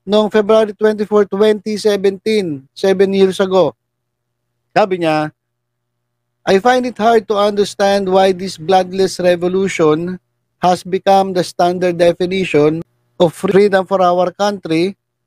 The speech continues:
and this standard is forced down to our throats by a certain group of individuals who think they are better than everyone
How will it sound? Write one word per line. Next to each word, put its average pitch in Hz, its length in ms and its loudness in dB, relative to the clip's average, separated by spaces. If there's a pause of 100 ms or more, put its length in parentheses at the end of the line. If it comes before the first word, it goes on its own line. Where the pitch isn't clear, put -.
(220)
and 202 240 0
this 233 320 0
standard 214 560 0
is 180 80 -14
forced 202 480 0
down 196 320 0
to 190 80 0
our 185 320 2
throats 202 480 0
by 180 160 2
a 160 40 -6
certain 196 440 0
group 190 240 0
of 185 160 -4
individuals 175 880 -2 (400)
who 185 100 2
think 214 320 2
they 202 160 2
are 185 160 2
better 180 640 2 (320)
than 180 240 -2 (160)
everyone 208 800 0